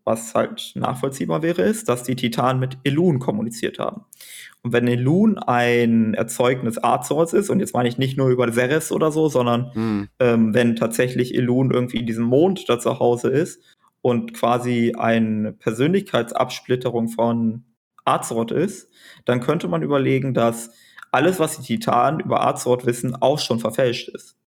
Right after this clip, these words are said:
Speaker 1: Weil es halt nur ein Persönlichkeitssplitter gewesen ist.
Speaker 2: Ja, ja, klar, ja.
Speaker 1: Und genauso ist jetzt die Frage, ist es, vor diesem Hintergrund können halt eine Menge, ähm, falsche Annahmen gemacht worden sein und falsche Entscheidungen getroffen worden sein.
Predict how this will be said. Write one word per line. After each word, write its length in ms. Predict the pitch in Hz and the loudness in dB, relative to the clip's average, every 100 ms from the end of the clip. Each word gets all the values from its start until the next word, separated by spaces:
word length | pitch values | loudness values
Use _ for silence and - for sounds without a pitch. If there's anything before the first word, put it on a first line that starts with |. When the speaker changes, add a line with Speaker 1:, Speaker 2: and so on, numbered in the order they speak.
| _ _ | _ _
Speaker 1:
Weil 140 | 131 117 | 0 0
es 120 | 113 | 0
halt 120 | 120 | 0
nur 160 | 127 117 | 2 2
ein 200 | 120 226 | 2 2
Persönlichkeitssplitter 840 | 123 139 127 - - - - - | 0 0 -2 -4 -8 -8 -8 -6
gewesen 380 | - - - - | -6 -8 -10 -10
ist. 260 | - - _ _ - | -12 -14 _ _ -8
Speaker 2:
Ja, 120 | 123 | -2
ja, 160 | 135 | -2
klar, 200 | 135 147 123 | -2 0 2
ja. 60 | |
Speaker 1:
Und 540 | 120 117 113 - - _ _ - | 4 4 2 0 -6 _ _ -8
genauso 920 | 127 113 123 120 131 165 165 139 139 | -6 0 2 4 4 4 4 4 4
ist 100 | 139 | 4
jetzt 200 | 131 131 | 0 -2
die 60 | 120 | -6
Frage, 580 | - 123 123 135 147 151 - | -4 0 2 2 2 0 0
ist 220 | 143 139 | -2 0
es, 380 | 143 135 - - _ _ _ - | -4 -6 -10 -14 _ _ _ -12
vor 180 | - 131 | -2 -2
diesem 200 | 131 135 | 0 0
Hintergrund 520 | 147 151 135 131 131 | 2 0 2 2 2
können 160 | 139 131 | 0 0
halt 80 | |
eine 80 | 123 | 0
Menge, 580 | 123 143 170 165 160 - | 2 2 2 2 2 2
ähm, 580 | 135 131 123 120 117 - - 123 | 0 2 0 0 -2 -4 -12 -4
falsche 400 | 127 127 131 123 | 0 2 2 2
Annahmen 320 | 143 120 113 | 2 2 4
gemacht 300 | 113 - - | 2 0 0
worden 200 | 117 113 | 0 2
sein 200 | 120 120 | 2 0
und 80 | 117 | 0
falsche 220 | 117 117 | -2 -2
Entscheidungen 360 | 117 127 120 113 | -2 0 0 0
getroffen 320 | 120 117 113 | 0 -2 0
worden 240 | 117 113 | 0 2
sein. 300 | 117 113 135 | 2 0 -2